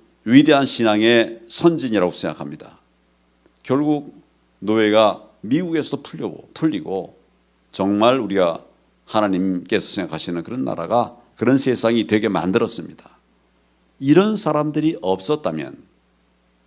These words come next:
카이포 뭐 잘 아시지 않습니까? 그러면 어떻게, 저는 사실은 저, 여러분 그 주기도문 아시죠? 주기도문 한번 <laughs> 외워보겠습니다.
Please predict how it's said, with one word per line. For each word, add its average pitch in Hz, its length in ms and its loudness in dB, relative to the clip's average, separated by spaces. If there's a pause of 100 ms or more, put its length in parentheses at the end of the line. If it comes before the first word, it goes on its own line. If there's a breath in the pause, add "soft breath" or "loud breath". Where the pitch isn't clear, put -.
(340)
카이포 120 440 2
뭐 98 140 -6
잘 92 180 -2
아시지 80 220 -6
않습니까? 82 680 -10 (1800)
그러면 233 320 4
어떻게, 139 580 -2 (600 loud breath)
저는 131 200 2
사실은 143 440 2
저, 113 540 0
여러분 131 360 2
그 123 340 0
주기도문 139 480 -2
아시죠? - 500 -4 (960)
주기도문 123 480 0
한번 104 240 0
<laughs> 98 140 -2
외워보겠습니다. 90 840 2